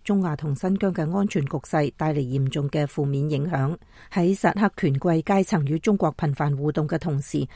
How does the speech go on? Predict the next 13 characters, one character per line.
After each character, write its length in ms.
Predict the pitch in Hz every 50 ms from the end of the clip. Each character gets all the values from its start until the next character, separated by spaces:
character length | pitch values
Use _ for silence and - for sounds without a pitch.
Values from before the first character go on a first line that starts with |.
| - - - - - -
哈 140 | - 247 269
薩 180 | - 240 - -
克 200 | 208 220 - -
民 220 | - 165 156 156 151
間 160 | 196 196 202
社 180 | - - 165 160
會 160 | 165 175 190
對 160 | - 185 170
中 160 | - 226 214
國 160 | 226 - 170 160
嘅 100 | - 165
恐 180 | 151 165 156 175
懼 220 | - 185 175 -